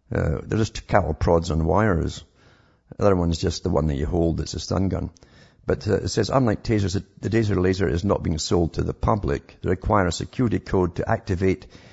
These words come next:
and can be programmed to turn off after a set period of time to prevent abuse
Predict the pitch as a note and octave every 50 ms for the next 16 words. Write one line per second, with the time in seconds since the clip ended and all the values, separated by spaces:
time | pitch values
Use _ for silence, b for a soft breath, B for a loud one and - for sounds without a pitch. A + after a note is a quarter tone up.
0 | B B B - F#2+ - - A#2+ B2 B2 - - - B2 A#2+ A2+ G2+ G#2 F#2 F2
1 | F2 D#2+ F2+ E2 - - A2 G2 F#2+ F#2+ F#2+ F2 D#2+ D#2+ - - - F#2+ F2+ -
2 | - F#2 E2+ - - F2 - - - - F2+ E2 D#2 D2+ - - A2+ A2 G#2+ F#2+
3 | F2 - - F#2+ F#2+ F2 G2 F2 - - D#2+ E2 G#2+ B2+ A#2 F#2+ - -